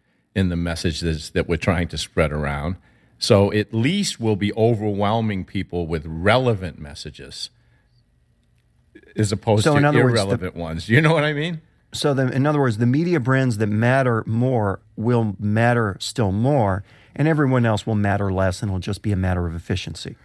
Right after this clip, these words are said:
Speaker 1: Well, the media brands that don't appeal to specific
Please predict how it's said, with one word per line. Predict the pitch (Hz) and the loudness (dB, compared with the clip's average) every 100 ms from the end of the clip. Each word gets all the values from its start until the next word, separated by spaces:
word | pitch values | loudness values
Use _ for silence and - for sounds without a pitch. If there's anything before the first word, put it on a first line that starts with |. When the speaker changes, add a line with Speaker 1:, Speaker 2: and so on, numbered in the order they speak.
| _ | _
Speaker 1:
Well, | 233 196 80 | 0 0 0
the | 110 | -2
media | 123 175 208 190 | -2 -2 -4 -6
brands | 135 127 127 123 117 | -6 -4 -4 -4 -4
that | - 87 | -6 -6
don't | 113 107 113 | -2 -4 -4
appeal | - - 113 107 | -14 -6 -2 -2
to | - | -6
specific | 90 - 90 - 120 110 107 - | -10 -8 -8 -4 -2 0 -2 -2